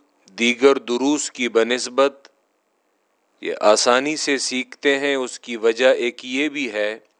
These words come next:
یہ کہ ہمارا ہر سورت کو پڑھنے کا انداز وہ یکساں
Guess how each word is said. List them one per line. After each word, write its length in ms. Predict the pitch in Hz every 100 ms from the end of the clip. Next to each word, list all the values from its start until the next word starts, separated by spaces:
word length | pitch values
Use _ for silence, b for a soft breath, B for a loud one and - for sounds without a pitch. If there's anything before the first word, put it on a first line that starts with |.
| _ _ _ _ _ _ _ _ _ _ _ _ _ -
یہ 120 | - -
کہ 120 | 104
ہمارا 560 | 107 113 120 135 139
ہر 140 | 123 120
سورت 440 | - 135 147 151
کو 180 | - 131
پڑھنے 440 | - 127 135 143
کا 200 | 143 135
انداز 760 | 120 107 113 113 123 131 139 127
وہ 240 | 127 131
یکساں 520 | 110 113 - - 139